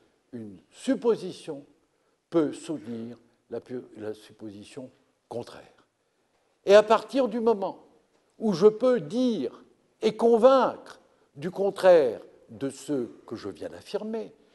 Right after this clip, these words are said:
ça veut dire que les valeurs s'équivalent et on arrive à ce fameux relativisme de la pensée.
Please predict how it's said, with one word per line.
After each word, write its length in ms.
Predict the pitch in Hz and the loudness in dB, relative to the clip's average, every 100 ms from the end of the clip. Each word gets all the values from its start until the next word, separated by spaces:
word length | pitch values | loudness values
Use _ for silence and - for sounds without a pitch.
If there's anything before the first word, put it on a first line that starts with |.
| _ _ | _ _
ça 260 | - - 190 | -4 0 2
veut 140 | 185 | 0
dire 380 | 170 175 151 - | 0 -2 -2 -4
que 120 | 147 | -4
les 440 | 131 120 113 95 | -4 -4 -6 -6
valeurs 800 | 87 - 160 151 117 95 78 69 _ _ _ _ | -8 -4 0 2 0 -4 -12 -18 _ _ _ _
s'équivalent 840 | - - 147 - 113 107 135 185 185 _ _ _ _ | -20 -8 -8 -6 -8 -6 -6 -10 -20 _ _ _ _
et 80 | 175 | -2
on 120 | 165 | 0
arrive 420 | 160 147 165 139 | 0 0 -4 -4
à 80 | 123 | -4
ce 260 | 123 - 131 | -6 -12 -10
fameux 460 | - 135 139 120 - _ - | -8 -6 -4 -6 -10 _ -14
relativisme 1120 | 135 180 160 160 160 135 156 208 156 117 107 | -2 0 2 0 -2 -10 -6 -6 -6 -10 -12
de 100 | 98 | -10
la 160 | 101 87 | -10 -10
pensée. 540 | 95 92 - 170 | -14 -16 -12 -12